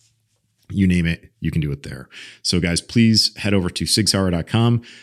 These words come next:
Take a look at all the things that they have to offer. Now, there's another company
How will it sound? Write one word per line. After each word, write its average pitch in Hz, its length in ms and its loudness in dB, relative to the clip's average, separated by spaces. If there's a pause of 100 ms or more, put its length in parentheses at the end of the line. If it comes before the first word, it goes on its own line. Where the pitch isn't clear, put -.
(140)
Take - 160 -4
a 90 40 -2
look 90 160 -2
at 87 240 -4
all 90 180 -2
the 90 100 0
things 82 220 -4
that 78 120 -6
they 76 80 -6
have 73 120 -6
to - 160 -16
offer. 92 260 -6 (280)
Now, 92 240 -4 (640)
there's 71 120 -12
another 135 280 0
company 76 460 -2